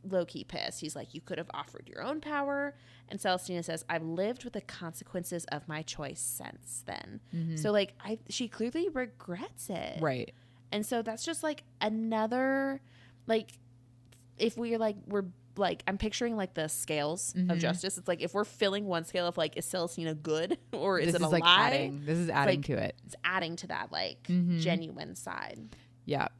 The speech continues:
Speaker 2: And, like, she admits that, like, without formally saying, she's glad that sh-, that he killed Sandriel.
Speaker 1: Yeah.
Speaker 2: And it's like, how did she know about that? Like, it's, I don't know. But, like, that adds to the good bucket.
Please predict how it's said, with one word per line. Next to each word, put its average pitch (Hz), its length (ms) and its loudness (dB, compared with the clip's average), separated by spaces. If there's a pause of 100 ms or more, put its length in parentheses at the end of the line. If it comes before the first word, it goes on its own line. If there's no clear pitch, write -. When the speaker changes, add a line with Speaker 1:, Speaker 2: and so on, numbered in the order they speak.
(120)
Speaker 2:
And, 180 140 4
like, 220 180 6
she 247 220 0
admits 196 400 2
that, 180 180 -2
like, 120 340 2 (360)
without 170 400 2 (160)
formally 185 340 4
saying, 151 480 0
she's 190 240 2
glad 190 260 4
that 180 140 0
sh-, - 120 -2 (100)
that 180 100 6
he 180 140 4
killed 190 240 2
Sandriel. 175 500 2 (160)
Speaker 1:
Yeah. 254 800 -4
Speaker 2:
And 165 80 6
it's 165 220 4
like, 151 200 4
how 143 240 -2
did 190 260 -4 (100)
she - 320 -6
know 135 300 -2
about 254 360 -2
that? 240 480 0
Like, 143 540 0
it's, 151 300 -2 (1000)
I 151 120 -4
don't 143 100 -4
know. 127 180 -6 (280)
But, 147 140 2 (140)
like, 156 200 2
that 135 180 2
adds 151 500 0
to 180 300 -2
the 170 80 2
good 196 220 6
bucket. - 440 2